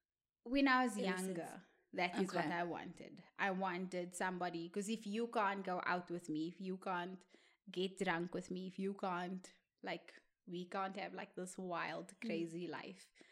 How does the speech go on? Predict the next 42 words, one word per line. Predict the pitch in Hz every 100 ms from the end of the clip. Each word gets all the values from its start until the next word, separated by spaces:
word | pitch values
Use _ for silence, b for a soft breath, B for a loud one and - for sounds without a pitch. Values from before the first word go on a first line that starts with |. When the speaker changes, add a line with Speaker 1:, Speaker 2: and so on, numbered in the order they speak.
| b b _ -
Speaker 1:
Thanks, | 180 180 -
but | 175
no | - -
thanks. | - - -
That's | 196 208
why | 226 220
my | 214
relationships | 208 185 185 202 196 202 - - - - -
lasted | 196 202 - 247 240 233
two | 262 262
weeks, | 254 302 - - - -
two | 247
months. | 233 214 285 320 - - -
There | 208
was | 196
a | 202
number | 196 180 185
to | 196 208
it. | 226 247
If | 190 185 - 208
you, | 190 185 185 202 _ b b b b b -
so | 220 226
when | 247
Clint | 262 269 285
passed | 247 240
the, | 240 220 208 190
like, | 160 156 - - - -
two | 240
month | 214 165 202
one | 190 185 190
day, | 190 180
I |
was | 180
like, | 185 175
"Okay, | 196 214 202
yeah, | 170 165
you | 170 185 208
are | 202
the | 180
one. | 170 147 135 139
I'm | 151 160
s-, | -